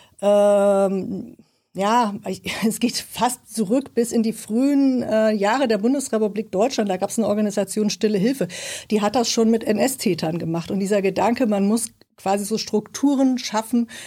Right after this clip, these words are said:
um, ähm, Leute auf der Flucht, im Knast, nach dem Knast zu unterstützen. Das ist ein ganz wesentliches Element von narzisstischer Organisierung. Klar halten sie damit die Leute auch bei der Stange, ja.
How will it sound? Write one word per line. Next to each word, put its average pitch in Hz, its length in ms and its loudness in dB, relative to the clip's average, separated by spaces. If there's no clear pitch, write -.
um, 233 420 4
ähm, 208 720 2
Leute 226 460 2
auf 214 160 0
der 214 120 2
Flucht, 226 440 0
im 226 200 0
Knast, 226 440 -2
nach 214 220 0
dem 214 140 0
Knast 208 340 -2
zu 233 80 0
unterstützen. 220 500 -2
Das 190 120 -2
ist - 140 -6
ein 190 80 2
ganz 226 300 0
wesentliches 214 720 2
Element 185 400 0
von 196 160 -2
narzisstischer 180 560 -4
Organisierung. 175 800 -2
Klar 185 240 -2
halten 190 220 2
sie 175 240 2
damit 180 260 0
die 175 80 2
Leute 175 240 2
auch - 80 -2
bei 170 120 -8
der 165 120 -4
Stange, - 400 -2
ja. 214 240 -8